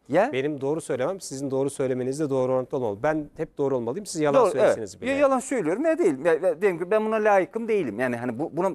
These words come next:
Speaker 1: yani
Speaker 2: Eyvallah.
Speaker 1: din de böyledir. Gerçek felsefede yani metafizik de böyledir. Yani burada şimdi metafizikle dinin, dini tabii bozan bazı fıkıh tarafı var. Yani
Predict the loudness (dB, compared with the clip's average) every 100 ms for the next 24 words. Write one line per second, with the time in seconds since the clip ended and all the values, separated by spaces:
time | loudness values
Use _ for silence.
0 | -2 -2 -2 -4 -8 0 2 4 4 2
1 | 2 -2 -6 -8 _ _ _ _ _ _
2 | _ _ _ -2 0 0 -6 -2 -2 -2
3 | -4 -4 -2 -2 -4 -4 -6 -6 -4 -4
4 | -2 -4 -6 -6 -4 -4 -2 -2 0 -2
5 | -4 -6 -6 -6 -6 -4 -6 -4 -6 -2
6 | -2 -4 _ _ -18 -8 0 0 0 -6
7 | _ -10 -2 -2 2 0 0 0 2 2
8 | -2 -2 2 2 0 -8 -4 -2 -4 _
9 | _ _ 2 2 2 2 2 0 -6